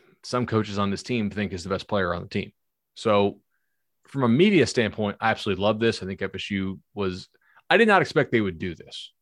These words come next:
right? But it also potentially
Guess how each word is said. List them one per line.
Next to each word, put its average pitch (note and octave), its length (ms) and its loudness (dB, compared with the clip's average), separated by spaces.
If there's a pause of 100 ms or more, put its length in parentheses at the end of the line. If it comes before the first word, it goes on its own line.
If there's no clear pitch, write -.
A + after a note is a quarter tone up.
(160)
right? F#2+ 300 0
But C#3+ 120 2
it D#3 80 4
also F3 500 4 (1500)
potentially C#3+ 840 2